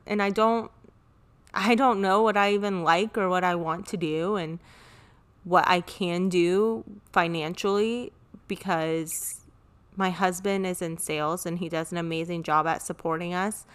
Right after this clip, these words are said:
but I'm not the type of person who can just rely on someone else to financially support me. And it also goes along with that guilt where, like, when I was on maternity leave and I would get Starbucks,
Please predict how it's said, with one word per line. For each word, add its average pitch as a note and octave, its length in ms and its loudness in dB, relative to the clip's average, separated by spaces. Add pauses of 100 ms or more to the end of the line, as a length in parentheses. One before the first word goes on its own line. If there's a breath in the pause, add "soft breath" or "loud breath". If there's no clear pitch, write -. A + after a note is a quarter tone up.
(540 loud breath)
but E3+ 460 4
I'm F3 240 0
not F3 220 2
the F#3+ 80 -4
type E3+ 260 -4
of - 140 -10
person F3+ 500 -4
who F3+ 180 -4
can E3+ 280 -8
just E3 320 -6
rely D#3+ 580 2
on D#3 300 -6
someone D#3+ 460 -2
else D#3+ 480 -4
to D#3+ 560 -6 (760 loud breath)
financially E3+ 720 -2
support F3 520 -2
me. C4 240 0 (840)
And F3 200 -2
it E3+ 180 -6
also F#3 460 2
goes F3+ 240 0
along E3+ 300 -2
with E3 140 -6
that E3 260 -6
guilt E3+ 420 -2
where, E3 320 0
like, D#3 460 -2
when F3+ 120 -4
I D#3+ 140 2
was D#3+ 200 -2
on E3 220 0
maternity E3 540 -4
leave G3+ 420 0
and E3 140 -8
I D#3 100 -4
would D#3+ 200 -8
get D#3+ 260 -8
Starbucks, - 880 -2